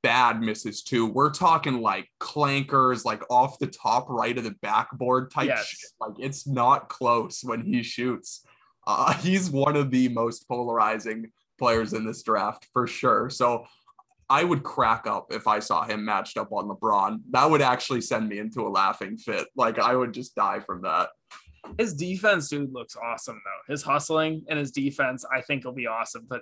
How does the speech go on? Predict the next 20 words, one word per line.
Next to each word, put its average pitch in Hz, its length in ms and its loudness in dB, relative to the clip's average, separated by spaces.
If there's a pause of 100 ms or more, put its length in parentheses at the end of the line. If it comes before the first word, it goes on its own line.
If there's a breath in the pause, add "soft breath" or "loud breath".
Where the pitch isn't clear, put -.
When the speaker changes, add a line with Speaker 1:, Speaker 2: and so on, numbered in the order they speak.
(160)
Speaker 2:
yeah, 143 400 2
offensively, 127 540 -2
no 110 160 -10
way. - 280 -14 (540)
Speaker 1:
No, - 120 -2 (120)
it's 113 200 -6
just - 220 -10
not 85 300 0
gonna - 160 -8
be - 140 -12
good. - 240 -10 (240)
Um, 101 520 4 (340)
but, 156 120 4
yeah, 202 140 6
I 143 100 4
think 196 220 0
that 180 140 4
wraps 160 280 4
everything 156 340 -2
up. 165 260 0